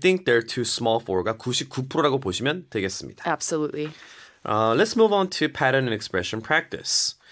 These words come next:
Speaker 1: Uh, number one.
Speaker 2: 시골에서 온 미국인 아저씨에게 어디에 사냐고 물어본 상황이에요.
Speaker 1: 저한테 물어봐 주세요.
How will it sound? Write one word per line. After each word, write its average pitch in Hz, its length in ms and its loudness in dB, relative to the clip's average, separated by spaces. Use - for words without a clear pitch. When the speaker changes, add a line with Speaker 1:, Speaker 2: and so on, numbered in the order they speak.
Speaker 1:
Uh, 107 140 2
number 143 320 6
one. 120 480 2
Speaker 2:
시골에서 415 540 2
온 247 260 4
미국인 180 440 0
아저씨에게 165 760 0
어디에 175 360 2
사냐고 240 360 2
물어본 165 460 0
상황이에요. 160 680 0
Speaker 1:
저한테 160 320 0
물어봐 117 340 2
주세요. 80 360 -6